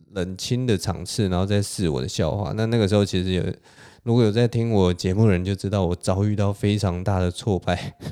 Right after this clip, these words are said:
<laughs> 因为我不管怎么写笑话，我新写的笑话全部都没有中这样子。然后我就觉得，哎呀，到底自己在干什么？但现在气氛就蛮不一样的，就是大场子出来，所以你真的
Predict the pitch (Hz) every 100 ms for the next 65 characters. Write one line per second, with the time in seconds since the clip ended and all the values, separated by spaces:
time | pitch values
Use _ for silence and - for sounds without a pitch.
0 | - _ - - - 156 - 175 226 175
1 | 120 117 104 107 - - 127 98 92 90
2 | 92 - 85 113 101 104 98 - - 120
3 | 120 92 82 82 101 98 - - 87 101
4 | 101 95 82 - 104 82 - 90 - 123
5 | - _ _ _ - 98 101 92 107 110
6 | 107 120 113 95 - - _ 113 90 85
7 | - 90 87 101 98 90 - - - _
8 | _ _ _ _ _ _ _ _ _ 147
9 | 151 175 147 131 120 147 120 107 98 98
10 | 90 90 90 95 85 85 85 - - -
11 | 101 92 85 50 50 - _ 127 104 92
12 | 85 85 82 - 92 95 104 110 98 139
13 | 139